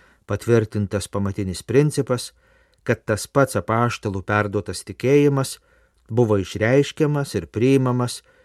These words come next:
skirtingomis formomis ir būdais, atsižvelgiant į skirtingas gyvenimo sąlygas. Šia proga popiežius taip pat pranešė, kad į Romos martirologą bus įrašytas Rytų Asirų bažnyčios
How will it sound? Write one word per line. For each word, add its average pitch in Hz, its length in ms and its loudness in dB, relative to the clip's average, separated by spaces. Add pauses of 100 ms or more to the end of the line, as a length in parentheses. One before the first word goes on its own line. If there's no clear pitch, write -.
(140)
skirtingomis 123 960 0
formomis 135 760 0
ir 98 140 -2
būdais, 127 560 0 (320)
atsižvelgiant 113 880 0
į 98 80 -6
skirtingas 107 720 -2
gyvenimo 95 560 -4
sąlygas. 87 720 -8 (1500)
Šia - 160 -2
proga 110 320 2
popiežius 107 480 0
taip 104 140 -2
pat 101 100 -6
pranešė, 101 600 0 (340)
kad 110 160 -2
į 110 140 2
Romos 117 420 2
martirologą 110 800 0
bus 104 240 -4
įrašytas 139 640 -2 (420)
Rytų 143 640 2
Asirų 139 480 2
bažnyčios 117 800 0